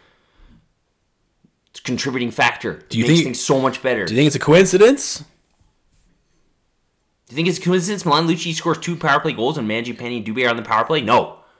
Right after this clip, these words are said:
Speaker 2: And then you get another P P two goal last night with Backlund? Come on.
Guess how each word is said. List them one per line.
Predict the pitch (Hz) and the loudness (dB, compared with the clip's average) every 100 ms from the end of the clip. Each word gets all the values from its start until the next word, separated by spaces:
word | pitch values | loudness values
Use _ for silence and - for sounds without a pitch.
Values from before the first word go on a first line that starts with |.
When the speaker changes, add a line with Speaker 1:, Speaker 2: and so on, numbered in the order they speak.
| _ _ | _ _
Speaker 2:
And | 107 107 | -8 -4
then | 117 | 0
you | |
get | 117 117 | 4 4
another | 104 113 123 | 4 2 2
P | - 123 | 0 -2
P | 123 | -2
two | 107 120 123 113 - | -2 -2 -2 -6 -8
goal | 110 117 113 | 2 4 4
last | 117 - | 4 2
night | 104 127 | -2 -4
with | 98 | -4
Backlund? | 101 113 139 156 - _ _ _ _ _ _ _ - - - - _ _ _ _ _ _ | -2 -2 -2 -8 -10 _ _ _ _ _ _ _ -20 -20 -20 -20 _ _ _ _ _ _
Come | - | 2
on. | 269 - | 2 2